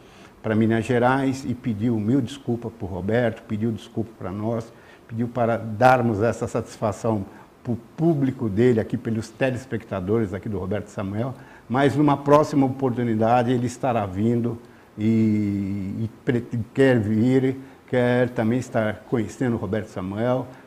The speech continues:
conhecer também aqui a, os estúdios novos, né, muito bonitos, que nós temos até que elogiar, uma tecnologia do Roberto, tecnologia da T B L, e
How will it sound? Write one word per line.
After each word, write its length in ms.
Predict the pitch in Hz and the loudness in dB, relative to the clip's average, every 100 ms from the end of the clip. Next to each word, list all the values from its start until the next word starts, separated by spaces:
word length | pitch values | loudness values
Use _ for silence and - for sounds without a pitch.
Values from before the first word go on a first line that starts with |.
| - | -6
conhecer 540 | 131 120 120 139 131 | -2 -2 0 2 2
também 400 | 135 101 117 120 | 0 -4 -2 -2
aqui 280 | 104 - 113 | -2 -4 -6
a, 120 | 101 - | -6 -4
os 160 | 117 104 | -4 -4
estúdios 580 | - - 131 113 98 | -6 -4 -4 -2 -4
novos, 440 | 98 135 131 95 92 | 4 6 6 2 0
né, 120 | 127 | 2
muito 320 | 110 151 143 | 4 2 2
bonitos, 380 | 113 95 127 135 | -2 0 0 0
que 120 | - | -2
nós 180 | 113 107 | -4 -4
temos 240 | 131 117 | -2 -2
até 200 | 104 117 | -2 -6
que 120 | 127 117 | -4 -2
elogiar, 760 | 113 110 107 104 127 143 - - - 104 | 2 0 0 0 0 -2 -8 -20 -16 -12
uma 80 | |
tecnologia 840 | - 123 - 120 104 98 90 110 95 | -4 -4 -2 0 0 0 0 0 0
do 100 | 92 | -4
Roberto, 520 | 90 95 120 113 - | -4 0 0 0 -6
tecnologia 600 | 101 - 104 98 87 107 | -12 -6 -4 -4 -4 -4
da 140 | 98 - | -6 -8
T 160 | 107 | -8
B 120 | 95 | -6
L, 400 | 92 110 117 117 - - - - - | -2 0 0 -2 -8 -20 -20 -18 -8
e 240 | 107 104 | -4 -4